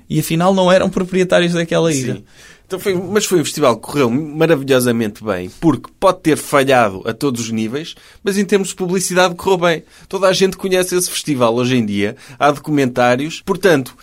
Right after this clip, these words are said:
Speaker 2: no final, tudo espremido, foi um sucesso.
Speaker 1: Foi. Doutor Marcelo Rebelo de Sousa olhou para isto e pensou: eu tenho aqui uma oportunidade, que é, em vez de pagar a influencers,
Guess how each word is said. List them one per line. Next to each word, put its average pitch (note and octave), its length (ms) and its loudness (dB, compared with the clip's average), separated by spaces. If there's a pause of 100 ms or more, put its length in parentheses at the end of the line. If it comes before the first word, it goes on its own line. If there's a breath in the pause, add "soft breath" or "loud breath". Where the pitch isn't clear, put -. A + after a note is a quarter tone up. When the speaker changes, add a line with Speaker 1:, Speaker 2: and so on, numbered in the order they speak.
(120)
Speaker 2:
no F3 380 2
final, C#3+ 600 0 (120)
tudo A3 180 -6
espremido, D#3+ 580 -2
foi G3 240 2
um G#3 80 4
sucesso. F3+ 720 -4
Speaker 1:
Foi. C#3 400 0 (160)
Doutor G3+ 260 -2
Marcelo D#3+ 360 0
Rebelo C3+ 180 -2
de C3+ 60 -6
Sousa B2+ 260 -4
olhou C3+ 200 -4
para C#3+ 140 -4
isto D#3 160 -6
e E3+ 40 -6
pensou: C3 500 -2 (200)
eu D3+ 100 -8
tenho F3+ 200 -4
aqui E3+ 160 -8
uma D#3 140 -4
oportunidade, C#3 580 -6 (200)
que C3 220 0
é, G2 200 0 (100)
em A#2+ 120 -2
vez F3+ 220 0
de - 60 -20
pagar C#3 340 0
a - 40 0
influencers, A#2 800 -4